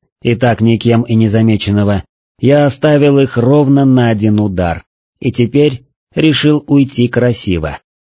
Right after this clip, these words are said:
Ничего не значащая фраза, но, думаю, это заставит многих из здесь присутствующих понервничать.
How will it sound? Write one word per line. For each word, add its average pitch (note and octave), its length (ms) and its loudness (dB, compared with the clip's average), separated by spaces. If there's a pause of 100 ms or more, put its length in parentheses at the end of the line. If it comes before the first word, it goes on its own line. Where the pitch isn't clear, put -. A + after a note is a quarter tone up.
(380)
Ничего D#3 340 2
не C3 100 2
значащая A2 640 0
фраза, B2+ 560 -2 (240)
но, E3 280 -2
думаю, D#3+ 520 0 (220)
это D#3+ 240 -2
заставит D3+ 540 0
многих A#2+ 560 0
из A#2 120 0
здесь A2+ 300 -2
присутствующих C3 1040 -2
понервничать. F2+ 840 -4